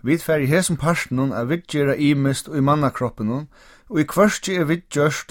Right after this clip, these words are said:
í Løgfrøy eitt, ella Løgfrøy tvey. Vit fer at viðgera fiti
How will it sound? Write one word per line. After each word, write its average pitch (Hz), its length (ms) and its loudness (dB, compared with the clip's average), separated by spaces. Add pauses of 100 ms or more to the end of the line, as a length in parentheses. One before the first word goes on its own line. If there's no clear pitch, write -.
í 147 80 -2
Løgfrøy 113 460 -2 (160)
eitt, - 340 -2 (480)
ella 143 400 2
Løgfrøy 131 560 2
tvey. 82 300 -10 (2000)
Vit 196 300 2
fer 180 240 6
at 139 160 2
viðgera 135 480 0
fiti 165 560 -2